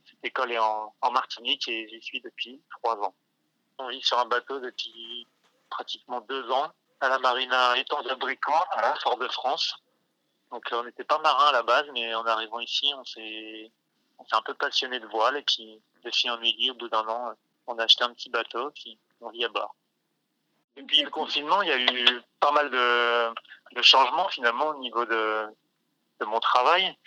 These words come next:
Tout ce qui se faisait en présentiel, du coup, se fait, euh, en télétravail à cent pour cent, ce qui a modifié quand même pas mal de, de choses dans la gestion, par exemple, des, des étudiants, le contact qu'on peut avoir avec les étudiants. Donc, euh,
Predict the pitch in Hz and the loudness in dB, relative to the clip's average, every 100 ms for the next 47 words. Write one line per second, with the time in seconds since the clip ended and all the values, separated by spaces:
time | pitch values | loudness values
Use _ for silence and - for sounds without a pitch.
0 | - - - 139 - 127 - 120 120 135 | -12 -12 -14 -6 -2 -2 -2 -2 2 2
1 | 120 113 - 127 117 120 - 147 135 120 | 4 2 0 0 2 0 0 -4 -6 -10
2 | - 131 - 113 - 120 117 110 107 110 | -10 -8 -4 -4 0 4 6 6 4 0
3 | _ _ 120 117 127 117 - 123 120 151 | _ _ 0 2 2 2 4 4 6 4
4 | 127 110 - 110 113 - 170 185 - - | 4 2 0 -2 -4 0 0 0 -4 0
5 | 120 117 117 113 113 113 117 117 123 _ | 4 6 6 6 6 4 0 -2 -8 _
6 | 131 135 117 123 - 139 131 123 131 123 | -6 -6 -2 0 2 4 4 4 4 4
7 | 123 117 117 113 113 117 117 120 - 143 | 2 4 4 4 4 2 0 4 6 6
8 | 139 123 117 117 110 - - 123 123 - | 4 4 4 4 0 0 -2 -2 -4 0
9 | 120 113 113 117 - 113 110 110 110 - | 2 2 -2 -8 -6 -6 -6 -8 -12 -18
10 | _ _ _ _ _ _ _ - - 131 | _ _ _ _ _ _ _ -20 -8 -4
11 | 120 120 - 117 151 151 151 151 - _ | 2 6 6 8 8 8 8 4 -2 _
12 | 123 - 117 - 131 - 117 117 113 110 | -8 -6 -2 0 0 -4 -6 0 2 6
13 | 120 113 - 107 120 123 120 151 131 120 | 6 4 0 0 4 4 6 4 4 0
14 | 113 | -4